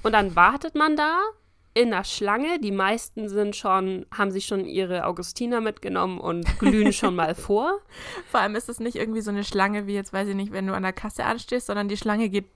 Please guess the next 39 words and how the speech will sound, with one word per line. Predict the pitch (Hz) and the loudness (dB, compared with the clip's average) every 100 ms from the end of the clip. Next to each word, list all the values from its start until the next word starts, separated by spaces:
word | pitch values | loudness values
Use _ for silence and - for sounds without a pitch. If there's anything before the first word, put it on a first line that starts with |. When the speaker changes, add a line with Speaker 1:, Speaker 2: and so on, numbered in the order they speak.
| - | -8
Speaker 2:
teilweise | - 202 196 190 - | -2 0 0 0 0
einmal | 196 190 | 0 0
im | 196 | -4
Kreis | - 190 196 | -6 -8 -8
ums | 185 - | -10 -8
Zelt. | - 160 147 196 - - - | -4 -4 -4 -10 -20 -20 -6
Speaker 1:
Ja, | - - | -4 -2
es, | 254 | -2
es | 277 247 - | -4 -4 -4
sind | 269 254 | -4 -4
wirklich, | 262 247 | -6 -6
es | 226 - | -8 -6
sind, | 233 226 220 | -6 -6 -6
äh, | - _ - - - - - 247 - | -8 _ -18 -14 -14 -14 -14 -16 -8
riesige | 285 302 - 165 | -8 -6 -8 -4
Menschenmassen | 262 269 277 277 254 - | -2 -2 -4 -6 -8 -8
einfach | - - 254 | -8 -8 -6
nur. | 247 | -4
Das | 240 | -6
kann | - - 294 | -8 -6 -4
man | 302 | -4
sich | 254 269 | -4 -4
nicht | 262 269 | -4 -6
vorstellen, | - 254 - 233 | -4 -4 -2 -2
wenn | 233 | -2
man's | 226 214 | -2 -4
noch | 196 | -4
nicht | 208 - | -4 -4
gesehen | 196 190 196 202 | -4 0 0 -2
hat. | - - - - - - | -8 -10 -20 -20 -20 -8
Und | - 240 220 | 0 0 0
dann | - 247 294 254 294 | 4 6 6 2 -2
hat | - 240 | -4 -4
man | 233 220 | -4 -2
ja | 208 | 0
das | 202 214 | -2 -4
Problem, | - 180 180 185 254 381 - - - - _ _ _ - - | -6 -2 2 4 4 2 -4 -20 -20 -20 _ _ _ -10 -2
dass | 208 185 190 - - - - - - | 0 0 0 -2 -4 -8 -20 -18 -18
du | 202 226 208 202 | -8 -4 2 2